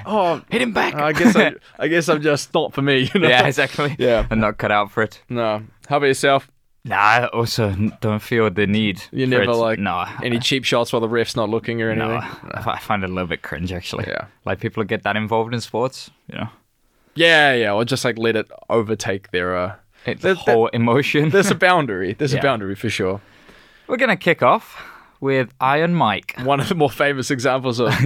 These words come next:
Speaker 2: bad boy of world sports.
Speaker 1: One of the more outrageous on-field behaviours.
Speaker 2: Oh, yes.
Speaker 1: Wanna kick
Speaker 2: Um,
Speaker 1: us off?
Speaker 2: Sure, uh, gladly. Um, so you're probably familiar with the idea of Mike Tyson biting.
Speaker 1: Yeah.
Speaker 2: But, uh, yeah, so the year was nineteen ninety-seven. It was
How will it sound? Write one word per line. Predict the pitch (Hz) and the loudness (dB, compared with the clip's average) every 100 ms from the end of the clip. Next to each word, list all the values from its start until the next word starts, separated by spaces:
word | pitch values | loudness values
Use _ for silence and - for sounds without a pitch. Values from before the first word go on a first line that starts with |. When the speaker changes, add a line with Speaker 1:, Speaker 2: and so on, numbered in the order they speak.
| 135 | 2
Speaker 2:
bad | 139 131 | 2 0
boy | 110 123 113 | 0 2 2
of | 110 | 2
world | 123 113 | 0 0
sports. | - 127 117 | -2 0 2
Speaker 1:
One | 127 147 | 2 2
of | 123 | 0
the | 131 | 2
more | 120 123 | 2 4
outrageous | 117 104 113 113 117 110 - | 2 0 0 0 -2 -6 -4
on-field | 110 - 123 113 113 | -4 -2 0 2 2
behaviours. | 117 - 160 156 156 156 | 2 2 4 4 2 2
Speaker 2:
Oh, | 160 | 2
yes. | 165 151 135 - - | 2 2 0 -4 -2
Speaker 1:
Wanna | 170 185 180 | 2 4 4
kick | |
Speaker 2:
Um, | 175 | 2
Speaker 1:
us | 143 | 2
off? | 170 - - - _ | 0 -2 -20 -20 _
Speaker 2:
Sure, | - 170 190 135 - - | 0 4 4 2 -10 -2
uh, | 135 131 | 0 2
gladly. | 127 127 131 165 139 101 | 0 2 2 4 2 0
Um, | - 123 120 | 0 2 0
so | 113 131 120 123 - | 0 2 2 2 -2
you're | 147 | -6
probably | 135 165 151 | 2 4 4
familiar | 131 131 127 123 | 2 0 2 2
with | 117 107 | 2 0
the | 113 | 0
idea | 104 98 104 | 0 0 0
of | 101 98 - - _ | 0 -4 -14 -20 _
Mike | 107 104 95 | -4 -4 -4
Tyson | - 110 101 95 98 | -4 -4 -4 -6 -6
biting. | 107 104 117 139 131 - _ _ _ _ - | -4 -4 -2 -4 -6 -16 _ _ _ _ -16
Speaker 1:
Yeah. | - | -4
Speaker 2:
But, | 120 120 | 0 2
uh, | 117 | 2
yeah, | 151 170 | 4 2
so | - 180 | 2 2
the | |
year | 180 185 | 4 4
was | 180 143 | 4 2
nineteen | 135 131 123 131 | 2 0 0 -2
ninety-seven. | 120 117 107 135 123 113 | 0 -2 0 0 0 0
It | |
was | 110 104 101 | 0 0 -2